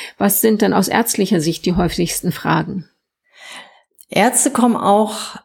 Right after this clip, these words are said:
Speaker 2: mit Fragen konkret zu Patienten. Also die haben dann einen Patienten, bei dem sie nicht so recht wissen, ob sie auf dem richtigen Weg sind oder schon so vieles ausgeschöpft haben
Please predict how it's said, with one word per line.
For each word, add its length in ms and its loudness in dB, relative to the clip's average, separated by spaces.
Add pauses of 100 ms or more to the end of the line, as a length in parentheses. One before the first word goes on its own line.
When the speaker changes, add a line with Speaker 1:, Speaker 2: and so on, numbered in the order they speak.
(200)
Speaker 2:
mit 160 2
Fragen 460 2
konkret 460 0
zu 100 -4
Patienten. 800 0
Also 320 -2
die 300 0
haben 320 4
dann 160 2
einen 200 2
Patienten, 540 2
bei 140 0
dem 180 0
sie 160 0
nicht 180 -4
so 100 -2
recht 320 -2
wissen, 280 4
ob 220 -4
sie 180 2
auf 200 -4
dem 160 0
richtigen 460 -4
Weg 220 0
sind 320 2 (240)
oder 220 4
schon 180 0
so 100 0
vieles 300 0
ausgeschöpft 720 -2
haben 380 2